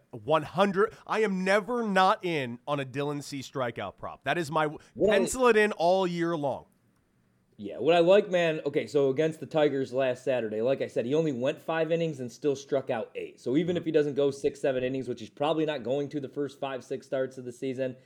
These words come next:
Speaker 2: he's always right there. Give it to me, especially at home, a hundred and forty-four innings at Guaranteed Rate Field, and he has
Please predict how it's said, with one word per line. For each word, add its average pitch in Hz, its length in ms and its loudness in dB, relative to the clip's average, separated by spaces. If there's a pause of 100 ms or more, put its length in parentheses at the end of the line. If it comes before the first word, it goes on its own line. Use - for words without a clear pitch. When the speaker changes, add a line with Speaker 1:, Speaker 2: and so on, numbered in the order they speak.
(260)
Speaker 2:
he's 127 160 -4
always 143 300 4
right 127 300 0
there. 120 320 0 (340)
Give 160 160 6
it 135 120 -4
to 131 40 -8
me, 107 140 -2
especially 151 500 0
at 123 140 2
home, 131 280 0
a 107 40 -4
hundred 147 240 -2
and 131 120 -8
forty-four 131 520 2
innings 135 260 -2
at 110 80 -4
Guaranteed 131 480 -4
Rate 120 340 -2
Field, 165 380 6 (320)
and 160 160 0
he 151 100 -2
has 139 480 0